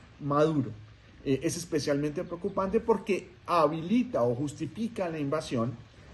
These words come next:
eh, diciendo que Rusia está en derecho de defenderse al no permitir que Estados Unidos o la otan o sus aliados rodeen a Rusia. Pues Colombia está en un proceso de elevar la relación,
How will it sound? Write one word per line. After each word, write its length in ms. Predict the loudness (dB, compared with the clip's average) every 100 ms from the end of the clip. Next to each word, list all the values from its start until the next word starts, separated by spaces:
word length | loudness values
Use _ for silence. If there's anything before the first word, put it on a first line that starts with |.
| 0
eh, 220 | 2 2
diciendo 480 | 0 0 2 2 2
que 120 | 2
Rusia 360 | 0 0 -2 -4
está 220 | 2 2
en 120 | 2
derecho 460 | 2 2 2 0 0
de 140 | 0
defenderse 680 | 0 -2 2 4 2 -2 -8
al 200 | -2 0
no 160 | 2 0
permitir 600 | 0 -2 -4 -6 -4 -4
que 180 | -2 -6 -6 -14
Estados 440 | -8 0 0 0
Unidos 540 | -6 -4 0 0 -2 -2
o 80 | 2
la 120 | 2
otan 400 | 2 0 0 -2
o 60 | -6
sus 180 | -6
aliados 500 | -4 0 2 2 0 -8 -20 -10
rodeen 440 | 2 4 4 2 0
a 80 |
Rusia. 320 | -2 -4 -8 -14 -20 -20 -20 -20 -20 -12
Pues 120 | -6
Colombia 460 | 4 6 8 6 4
está 180 | 2
en 80 | 2
un 100 | 2
proceso 480 | 4 4 6 6 8
de 220 | 10 10
elevar 480 | 6 6 6 4 4
la 120 | 2
relación, 680 | 2 2 0 0 0 0